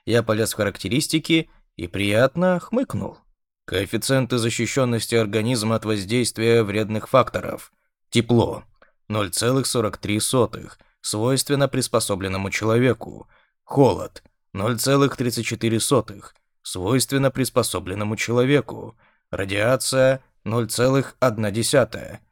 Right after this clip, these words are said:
Свойственно обычному человеку. Токсины. Ноль целых семнадцать сотых. Не свойственно обычному человеку. Кислота. Ноль целых одиннадцать сотых.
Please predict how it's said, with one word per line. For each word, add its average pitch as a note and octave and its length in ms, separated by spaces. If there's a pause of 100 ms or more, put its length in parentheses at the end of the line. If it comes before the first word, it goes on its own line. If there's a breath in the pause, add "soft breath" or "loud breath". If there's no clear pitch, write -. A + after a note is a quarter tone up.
(160)
Свойственно D3 680
обычному A2 720
человеку. A#2 800 (340)
Токсины. B2 680 (260 soft breath)
Ноль A#2 280
целых C#3 560
семнадцать A2 640
сотых. - 560 (260)
Не A2 240
свойственно F#2+ 800
обычному A2 540
человеку. C3+ 840 (380)
Кислота. G#2 680 (300)
Ноль B2 280
целых C#3 500
одиннадцать A#2+ 600
сотых. - 560